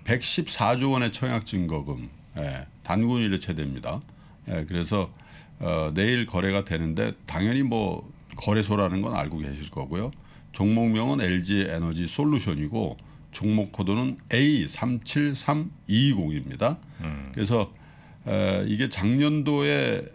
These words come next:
Speaker 1: 에, 이천이십 년 십이월에 설립됐거든요. 에, 그래서, 에, 작년 삼 분기 기준으로 매출액이 육 조 사천 백십일, 아, 사 분기는 아직 정리가 안 됐으니까
Speaker 2: 네.
Speaker 1: 당기 순이익이 사백팔십구 억,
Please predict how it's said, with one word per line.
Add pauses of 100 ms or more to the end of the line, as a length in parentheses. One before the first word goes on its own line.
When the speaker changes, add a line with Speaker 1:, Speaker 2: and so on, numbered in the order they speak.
(140)
Speaker 1:
에,
이천이십
년
십이월에
설립됐거든요. (460)
에,
그래서, (420)
에,
작년
삼
분기
기준으로
매출액이
육 (160)
조
사천 (1000)
백십일,
아,
사
분기는
아직
정리가
안
됐으니까
Speaker 2:
네.
Speaker 1:
당기
순이익이
사백팔십구
억,